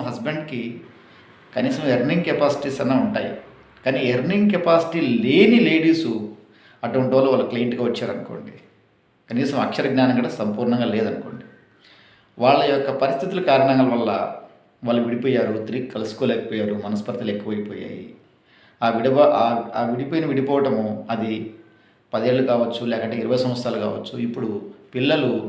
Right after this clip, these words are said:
మ్యారేజ్కి అయ్యే వయసులో ఉన్నారు, కానీ పిల్లలు మ్యారేజ్ చూడాల్సిన విషయంలో ఆమె కోర్టు చుట్టూ వచ్చి ఈ కేసుల చుట్టూ తిరగటము, ఆమెకు సంపాదన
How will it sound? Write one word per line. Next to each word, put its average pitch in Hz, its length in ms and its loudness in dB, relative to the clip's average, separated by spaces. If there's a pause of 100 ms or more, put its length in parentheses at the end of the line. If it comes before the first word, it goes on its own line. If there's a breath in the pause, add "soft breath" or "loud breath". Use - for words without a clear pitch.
మ్యారేజ్కి 117 420 2
అయ్యే 110 220 0
వయసులో 107 340 -6
ఉన్నారు, 101 320 -8 (760 soft breath)
కానీ 139 220 4 (460)
పిల్లలు 151 320 2
మ్యారేజ్ 131 340 4
చూడాల్సిన 120 440 2
విషయంలో 117 360 -4 (720 loud breath)
ఆమె 120 180 2 (680)
కోర్టు 147 300 -2
చుట్టూ 135 240 -4
వచ్చి 117 300 -2 (240)
ఈ - 20 -2 (140)
కేసుల 131 280 0
చుట్టూ 120 260 -4
తిరగటము, 101 460 -4 (720 soft breath)
ఆమెకు 117 300 -2
సంపాదన 156 360 2